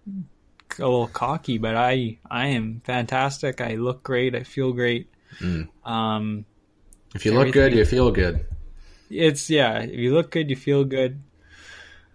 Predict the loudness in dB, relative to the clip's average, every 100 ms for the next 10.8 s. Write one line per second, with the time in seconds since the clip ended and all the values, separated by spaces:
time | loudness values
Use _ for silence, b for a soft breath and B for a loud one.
0 | B _ -4 2 4 4 4 4 6 8
1 | 8 8 6 6 4 2 0 2 2 -2
2 | -4 -4 0 0 2 0 0 -2 -2 0
3 | 0 0 0 0 0 0 2 2 2 2
4 | 2 2 4 2 2 2 4 4 4 4
5 | 2 0 0 4 4 4 4 2 0 -2
6 | -2 -2 0 -2 -2 -4 -2 0 0 0
7 | 0 2 2 0 -8 -6 -4 -4 -4 -4
8 | -2 -4 -2 -4 0 0 0 -6 -4 -2
9 | 0 0 0 -2 -4 -8 _ -20 -10 0
10 | 0 2 0 2 2 0 -2 -6